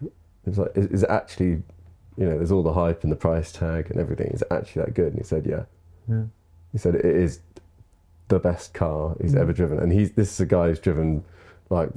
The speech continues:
Speaker 1: Formula One cars, uh,
Speaker 2: Everything.
Speaker 1: uh, all through the a-, a-, ages, G T cars, P six six G T,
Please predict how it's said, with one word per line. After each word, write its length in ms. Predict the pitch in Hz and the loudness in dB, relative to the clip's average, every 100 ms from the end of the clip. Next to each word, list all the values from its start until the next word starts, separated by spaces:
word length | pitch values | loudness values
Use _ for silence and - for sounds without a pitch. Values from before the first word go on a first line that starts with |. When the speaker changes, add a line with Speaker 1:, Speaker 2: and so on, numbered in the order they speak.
| - | -8
Speaker 1:
Formula 360 | 90 104 85 80 | 0 2 4 4
One 340 | 80 80 78 | 2 2 0
cars, 400 | 76 87 78 76 | 0 0 2 0
uh, 40 | - | 2
Speaker 2:
Everything. 140 | - 104 | 2 2
Speaker 1:
uh, 80 | 87 - | 0 4
all 180 | 104 92 | 4 6
through 200 | - 82 | 4 4
the 140 | 82 | 4
a-, 180 | 82 - | 4 4
a-, 200 | 87 - | 2 4
ages, 720 | 90 82 - 82 80 80 - - - - | 4 4 2 2 2 -2 -8 -8 -4 -2
G 220 | 95 101 | 4 4
T 260 | 85 92 85 | 4 2 2
cars, 320 | - 85 80 | 2 2 2
P 140 | - 80 | 0 -2
six 220 | 78 - | -2 -4
six 200 | - - | -6 -2
G 240 | 90 110 | 0 2
T, 120 | 139 | 2